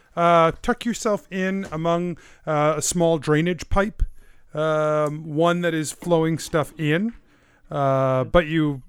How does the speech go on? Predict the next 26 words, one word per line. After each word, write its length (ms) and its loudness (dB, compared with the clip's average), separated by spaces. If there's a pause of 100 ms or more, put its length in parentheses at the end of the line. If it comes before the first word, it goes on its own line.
(120)
aren't, 300 0 (200)
you 120 0
know, 80 2 (160)
your 100 -2
boots 300 0
get 120 0
a 40 0
little 160 0
mucky, 380 -2
but 200 -2
you 360 -2 (100)
tuck 240 -8
yourself 340 -4
in 140 0
well, 320 0 (240)
that 120 -4
as 160 0
the 80 -8
creature 300 -4
comes 240 -2
by, 300 4
you're 180 2
able 160 -4
to 80 -6
leap 320 -4
out 260 0